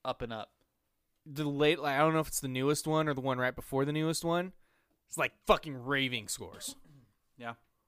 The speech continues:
Speaker 2: Um, the one with Henry Cavill.
Speaker 1: Um,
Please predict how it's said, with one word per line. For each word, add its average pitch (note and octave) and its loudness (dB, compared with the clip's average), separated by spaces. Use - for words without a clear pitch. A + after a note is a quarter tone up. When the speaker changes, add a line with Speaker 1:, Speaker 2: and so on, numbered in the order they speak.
Speaker 2:
Um, F#2+ -16
the A#2+ -8
one D#3 4
with D3+ 2
Henry D3+ 4
Cavill. A2+ -2
Speaker 1:
Um, A2 -8